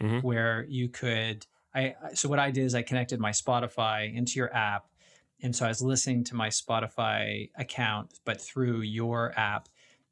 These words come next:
Speaker 2: And then I could select these various presets that would modify or change how things sounded. But
Speaker 1: That's right.
Speaker 2: maybe I just take a step back and just let you tell us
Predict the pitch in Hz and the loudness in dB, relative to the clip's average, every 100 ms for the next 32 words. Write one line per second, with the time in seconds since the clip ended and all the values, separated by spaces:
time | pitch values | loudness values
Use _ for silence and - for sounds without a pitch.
0 | - 127 120 123 120 113 110 113 - 127 | -4 2 2 2 0 -2 -2 -2 -2 0
1 | 120 117 120 110 117 110 - - 117 - | -2 0 -4 0 0 0 -2 0 2 2
2 | 107 107 - - 113 123 127 113 113 113 | 0 0 -2 -2 -4 -4 -4 0 2 2
3 | 110 - 110 107 104 104 104 - - 127 | 0 -2 0 2 0 -2 -4 -2 -2 0
4 | 117 110 107 - 113 - 107 104 110 107 | 0 -2 -4 -2 -4 -2 -6 -4 -4 -2
5 | 101 98 113 113 - - - - - 104 | -4 -4 -2 -2 -4 -20 -10 -2 0 0
6 | - 156 156 143 123 - 139 135 139 127 | 4 4 6 4 4 2 2 2 2 2
7 | 123 120 120 117 - 123 135 120 113 113 | 2 4 2 2 2 0 2 4 4 0
8 | - - 127 123 - | -2 2 6 6 4